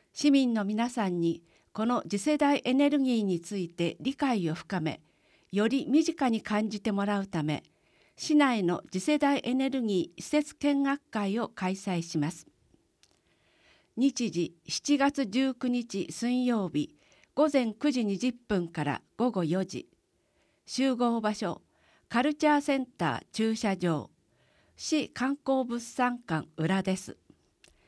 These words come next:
参加料は無料で、昼食は各自持参。希望者には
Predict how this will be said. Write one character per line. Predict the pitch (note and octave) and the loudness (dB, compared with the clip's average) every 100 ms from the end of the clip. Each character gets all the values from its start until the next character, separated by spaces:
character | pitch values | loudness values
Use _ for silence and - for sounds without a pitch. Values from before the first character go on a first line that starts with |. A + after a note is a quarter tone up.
| _ _ - | _ _ 0
参 | C#4+ D#4 | 4 4
加 | E4 D4+ | 2 2
料 | C#4 G#3+ D#3+ | 2 2 2
は | D3+ - | 0 -2
無 | E3 F3+ | 0 0
料 | A3+ A#3 G#3 | 2 0 -2
で、 | F#3 - _ _ _ _ _ _ | -4 -6 _ _ _ _ _ _
昼 | - C#4+ C#4+ | 0 2 2
食 | C#4 C4 B3+ | 0 -2 -2
は | A#3+ A3 - | -2 -2 -2
各 | E4 E4 | -2 0
自 | B3 F3 | -2 -2
持 | - E3 | -2 -4
参。 | E3 G3+ D#3+ - _ _ _ _ _ _ | -2 -2 -4 -8 _ _ _ _ _ _
希 | - B3+ | -6 0
望 | C4 E4+ | 2 2
者 | E4 B3+ | 2 2
に | F#3+ | 2
は | D#3+ D#3+ | 0 -4